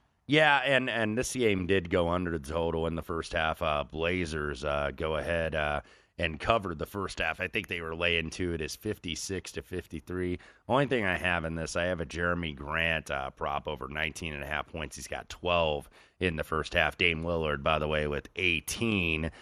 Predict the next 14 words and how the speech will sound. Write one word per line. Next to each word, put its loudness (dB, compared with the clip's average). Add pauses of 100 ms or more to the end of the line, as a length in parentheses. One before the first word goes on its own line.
(220)
to 0
lead 0
the 0
Blazers. 4
Uh, 6
Brandon 4
Ingram 2
leading 2
the, 2
uh, 4
Pelicans 0
with -4
twenty. 0
So, 2